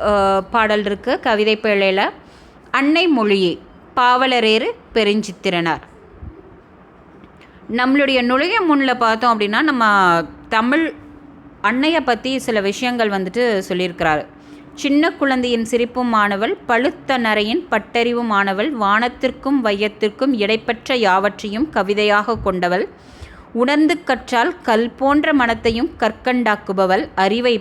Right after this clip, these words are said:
பெருக்குபவள், அன்பை வயப்படுத்துபவள், செப்புதற்குரிய அவள் பெருமையை போற்றுவோம்" அப்படின்னு சொல்லிட்டு நுழைய முன்ல கொடுத்துருக்காங்க.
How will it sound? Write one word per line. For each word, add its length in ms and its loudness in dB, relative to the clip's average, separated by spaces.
பெருக்குபவள், 720 0
அன்பை 480 0
வயப்படுத்துபவள், 920 0
செப்புதற்குரிய 680 0
அவள் 300 2
பெருமையை 540 0
போற்றுவோம்" 500 -2
அப்படின்னு 240 -2
சொல்லிட்டு 400 -2
நுழைய 300 -2
முன்ல 320 -2
கொடுத்துருக்காங்க. 440 -4